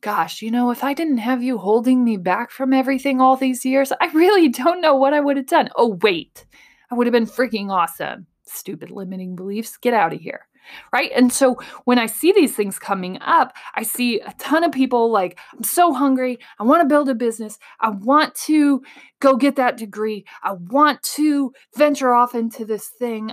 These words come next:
I want to start a nonprofit. I want to, I want to, I want to, I want to, I want to." And that's so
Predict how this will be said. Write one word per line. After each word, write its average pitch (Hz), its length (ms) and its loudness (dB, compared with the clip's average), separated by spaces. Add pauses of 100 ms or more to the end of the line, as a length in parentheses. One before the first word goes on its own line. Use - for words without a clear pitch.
I 185 80 -20 (100)
want 262 360 -2
to 269 300 -4
start 233 300 -6
a 214 40 -8
nonprofit. 202 600 -6
I 190 100 -16 (100)
want 269 340 2
to, 262 180 -2
I 214 40 0
want 214 260 0
to, 208 140 -2
I 185 40 0
want 196 260 -2
to, 214 140 -8
I 185 40 -6
want 208 260 -2
to, 208 140 -6
I 180 40 -6
want 196 300 -2
to." 220 240 -4
And 202 240 -8
that's 190 320 -2
so 208 440 -2